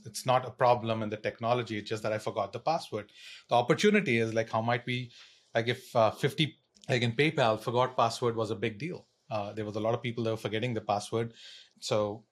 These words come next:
if that is the problem and we make that problem go away, that's an opportunity for us to kind of make that problem go away. So that's how I define problems and opportunities. Now, I'll give you an example of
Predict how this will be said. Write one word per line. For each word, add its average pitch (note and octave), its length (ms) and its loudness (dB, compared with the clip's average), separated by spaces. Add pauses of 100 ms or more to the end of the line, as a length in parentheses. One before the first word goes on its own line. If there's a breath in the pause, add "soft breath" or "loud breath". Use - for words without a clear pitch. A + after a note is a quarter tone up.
if - 220 -2
that C#3+ 200 4
is D#3+ 100 2
the C#3+ 80 2
problem A2 580 0
and A2 160 -2
we A2 160 -2
make A2+ 200 -2
that A2+ 180 0
problem C3 340 4
go G#2 80 -4
away, G#2 160 -4
that's G2 220 -6
an G#2+ 80 -4
opportunity - 580 -8 (520 soft breath)
for A2 180 2
us G#2 180 2
to G#2 80 -14
kind G#2 140 -2
of G#2 80 -2
make G#2 160 -4
that G2+ 160 -2
problem G2 280 -2
go G2 120 -8
away. G2 180 -10
So B2+ 140 -2
that's C#3+ 180 4
how D#3+ 140 2
I C3+ 40 0
define B2 400 0
problems A2 500 0
and G2+ 100 -4
opportunities. G2 540 -10
Now, A#2 100 -2
I'll C3+ 80 -2
give F3+ 140 -2
you G3 40 0
an E3 40 2
example A2 600 -2
of G#2 160 -4